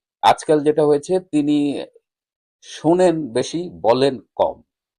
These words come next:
তো তিনি শুনেছেন এবং তিনি বলেছেন যে, "দেখেন, আপনারা যে সিদ্ধান্ত নেন,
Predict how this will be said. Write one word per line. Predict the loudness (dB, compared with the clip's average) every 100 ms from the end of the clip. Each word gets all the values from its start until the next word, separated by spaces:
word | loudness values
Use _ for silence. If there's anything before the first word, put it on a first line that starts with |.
| _ -14
তো |
তিনি | -6 -4 -4
শুনেছেন | -4 -2 -2 -2
এবং | -2 -2
তিনি | -2 0
বলেছেন | 2 0 0 -4
যে, | 0
"দেখেন, | 2 2 2
আপনারা | 0 0 -2 -2
যে | -2 -2 -2
সিদ্ধান্ত | -4 -8 -4 -6 -4
নেন, | -2 -2 -4